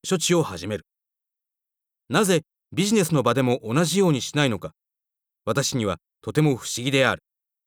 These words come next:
自分の仕事やキャリアが具合が悪いとき、良くなればいいと願うだけで何もしないか、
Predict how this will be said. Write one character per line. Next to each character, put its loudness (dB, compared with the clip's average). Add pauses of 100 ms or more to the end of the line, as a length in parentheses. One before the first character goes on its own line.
(1080)
自 -6
分 2
の 2
仕 -2
事 2
や 2
キ -2
ャ 2
リ 2
ア 2
が -2 (240)
具 2
合 2
が 2
悪 2
い -2
と -10
き、 -20 (600)
良 2
く 0
な 4
れ 2
ば 2
い 2
い -2
と 0
願 2
う 2
だ 0
け -2
で -2 (400)
何 2
も 4
し -4
な 2
い -4
か、 -8